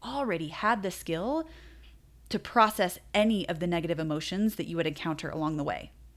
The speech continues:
Those emotions wouldn't stand a chance against you. You'd be unstoppable.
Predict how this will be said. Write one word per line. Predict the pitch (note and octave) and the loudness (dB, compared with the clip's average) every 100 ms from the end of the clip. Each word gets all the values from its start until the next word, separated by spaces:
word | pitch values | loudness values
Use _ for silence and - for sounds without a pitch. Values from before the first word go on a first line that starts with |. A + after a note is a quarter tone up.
| - - - - - - - - | -20 -20 -20 -20 -20 -20 -20 -4
Those | A#3+ | 2
emotions | B3+ C#4 C#4 A3 F#3+ | 6 6 6 0 2
wouldn't | A#3 A#3+ | 0 0
stand | - A#3 | -2 -4
a | G3 | -2
chance | - - B3 D4 E4 D#3 | -2 -2 2 2 2 -6
against | - - - | -10 -10 -8
you. | D3 | -8
You'd | D3+ G3 A3 | -6 -6 -4
be | G#3+ - | -6 -6
unstoppable. | F#3+ A#3 B3 - - - G3 B3 F3+ C#3+ - | -2 0 0 -4 -10 -8 -4 -2 -2 -4 -10